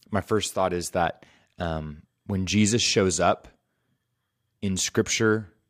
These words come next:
in our lives, there is both division and devotion.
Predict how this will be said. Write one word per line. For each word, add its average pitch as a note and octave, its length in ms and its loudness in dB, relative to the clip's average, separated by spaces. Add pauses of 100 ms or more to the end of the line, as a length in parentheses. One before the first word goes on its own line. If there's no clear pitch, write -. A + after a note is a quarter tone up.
(140)
in F#2 80 -6
our E2+ 140 -2
lives, F#2+ 720 2 (260)
there F#2+ 220 4
is F#2 160 4
both F#2 480 0 (540)
division B2 720 4 (500)
and F#2 160 -6
devotion. E2 640 -4